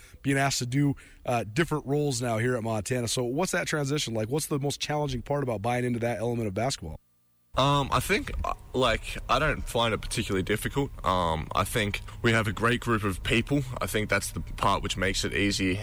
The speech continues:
Speaker 2: is everyone high character guys, and coach has a great system, and the program has an awesome tradition. So people buy into that, and at the end of the day, individual achievements don't matter at all. We're just trying to win basketball games, and that's,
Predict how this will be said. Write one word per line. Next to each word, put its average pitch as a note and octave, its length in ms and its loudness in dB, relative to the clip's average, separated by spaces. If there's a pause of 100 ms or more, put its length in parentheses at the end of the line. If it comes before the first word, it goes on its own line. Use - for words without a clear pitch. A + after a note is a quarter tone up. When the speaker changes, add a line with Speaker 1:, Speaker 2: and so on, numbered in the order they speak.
(100)
Speaker 2:
is F2+ 260 0
everyone F#2+ 480 0
high G2+ 300 0
character G2+ 440 0
guys, F2+ 680 2
and F2 160 -2
coach F2+ 360 0
has F2 180 0
a - 40 -4
great G2 280 0
system, F2+ 540 0
and E2 140 -2
the D#2+ 60 0
program F#2 580 0
has F2+ 160 0
an D#2+ 60 -4
awesome F#2 320 -2
tradition. F2+ 640 0
So - 180 0
people G#2 300 0
buy F#2+ 300 0
into F#2+ 260 -2
that, F2+ 320 0
and E2 80 -2
at F2+ 140 -2
the F#2+ 100 2
end F2+ 100 0
of D2+ 60 -6
the F2+ 100 -2
day, F2+ 300 2 (580)
individual G2 640 2
achievements F#2 520 0
don't F#2 220 0
matter F2+ 260 2
at E2+ 60 0
all. F#2 160 2
We're F2+ 140 2
just F2 180 -4
trying E2+ 140 2
to E2 40 0
win F2 220 0
basketball F2 500 0
games, D#2+ 320 -2
and F2+ 120 0
that's, - 320 -2